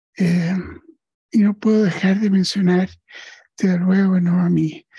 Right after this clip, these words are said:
gran discípulo y hoy maestro mío, Miguel Ángel Fernández, a Leslie por su estupenda presentación, a nuestra querida Sandra, a José Manuel. Ahí veo a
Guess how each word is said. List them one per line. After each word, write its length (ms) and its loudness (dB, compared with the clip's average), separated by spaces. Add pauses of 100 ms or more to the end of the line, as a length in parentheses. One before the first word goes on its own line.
(220)
gran 420 -2
discípulo 840 -4 (840)
y 160 2
hoy 280 -2 (1200)
maestro 540 0
mío, 560 2
Miguel 260 2
Ángel 280 -2
Fernández, 760 0 (960)
a 140 0
Leslie 440 0
por 160 -6
su 340 -4
estupenda 640 -2
presentación, 840 -2 (680)
a 180 0
nuestra 320 0
querida 340 2
Sandra, 760 -2 (600)
a 120 -2
José 300 -2
Manuel. 580 2 (440)
Ahí 260 0
veo 340 2
a 400 -4